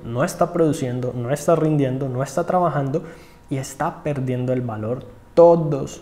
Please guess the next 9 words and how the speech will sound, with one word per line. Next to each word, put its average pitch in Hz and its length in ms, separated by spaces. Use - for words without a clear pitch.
los 104 260
días. - 480
Por 120 100
otra 262 300
parte, 190 360
cuando 156 280
hablamos 208 420
de 214 140
que - 400